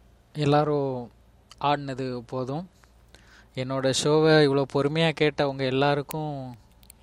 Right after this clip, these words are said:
நன்றி சொல்லி அடுத்தவங்களாக்க விரும்பல. எல்லாருக்கும் என்னுடைய அன்புகள். எல்லாரும் நல்லா இருக்கணும், நல்லா இருப்போம். எனக்கு இந்த வாய்ப்பு தந்த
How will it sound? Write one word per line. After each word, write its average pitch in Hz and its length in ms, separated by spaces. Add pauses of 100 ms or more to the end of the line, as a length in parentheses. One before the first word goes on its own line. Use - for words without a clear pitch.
(500)
நன்றி 139 280
சொல்லி 139 380 (280)
அடுத்தவங்களாக்க 131 680
விரும்பல. 123 320 (600)
எல்லாருக்கும் 131 840 (140)
என்னுடைய 120 420 (160)
அன்புகள். 123 540 (1120)
எல்லாரும் 131 460
நல்லா 127 260
இருக்கணும், 123 400 (1200)
நல்லா 123 260
இருப்போம். 127 380 (1040)
எனக்கு 131 400 (1300)
இந்த 120 280 (280)
வாய்ப்பு 139 680
தந்த 131 320